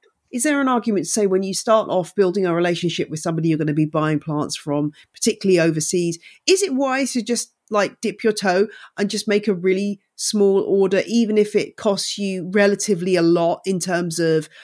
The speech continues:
um, the admin costs and so on, just so that you can kind of like, "Okay, yeah, this person sent me this one plant and it's okay. So now I can go ahead and order that massive, you know, order that I want to do."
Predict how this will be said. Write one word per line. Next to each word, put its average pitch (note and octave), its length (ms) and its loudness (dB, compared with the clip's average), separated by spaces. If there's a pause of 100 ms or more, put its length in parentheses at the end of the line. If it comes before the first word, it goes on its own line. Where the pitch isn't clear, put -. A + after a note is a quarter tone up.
(320)
um, D3+ 300 0
the F3 140 0
admin E3 720 2
costs - 640 -2
and F3+ 120 0
so F3 360 2
on, F3+ 160 -2 (280)
just B3 220 0
so B3+ 100 2
that F3+ 140 0
you G#3 160 -4
can G#3 140 -2
kind G3+ 200 0
of F#3 80 -2
like, F#3 340 0 (180)
"Okay, C4 200 2
yeah, G#3+ 260 2
this A3+ 180 -4
person G#3+ 420 0
sent G#3 260 0
me G3+ 140 -4
this F#3 220 -4
one F#3+ 180 0
plant F3+ 280 -2
and F#3 100 0
it's D3 160 -4
okay. E3+ 440 -2 (140)
So - 160 -4
now F#3+ 380 2
I F3+ 80 2
can F3+ 240 -4
go E3+ 180 4
ahead E3+ 300 0
and D#3 160 0
order D#3+ 340 2
that D#3 240 -2
massive, D#3 640 -2
you E3 140 -4
know, D3 140 0
order D#3+ 340 -2
that D3+ 220 -2
I - 20 0
want D#3 220 -2
to D#3+ 100 -6
do." E3+ 260 0